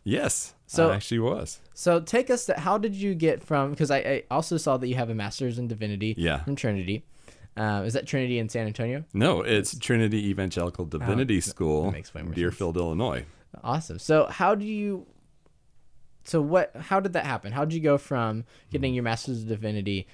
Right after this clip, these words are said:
Speaker 2: to, um, being an E R nurse? What happened
Speaker 1: Oh,
Speaker 2: there?
Speaker 1: wow, what a journey.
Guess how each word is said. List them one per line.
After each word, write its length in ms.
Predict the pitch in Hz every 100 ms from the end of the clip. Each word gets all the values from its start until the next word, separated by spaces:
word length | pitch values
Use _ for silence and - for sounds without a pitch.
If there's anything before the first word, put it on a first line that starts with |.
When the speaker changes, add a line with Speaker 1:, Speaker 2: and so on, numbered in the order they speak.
| _ -
Speaker 2:
to, 460 | - 101 95 92 -
um, 300 | 98 92 90
being 180 | 104 95
an 80 | -
E 100 | 110
R 120 | 131
nurse? 260 | 76 - -
What 140 | 98
happened 240 | 113 78 73
Speaker 1:
Oh, 40 |
Speaker 2:
there? 100 | 73
Speaker 1:
wow, 360 | 82 87 78 76
what 200 | 87 101
a 60 |
journey. 520 | 82 87 85 78 71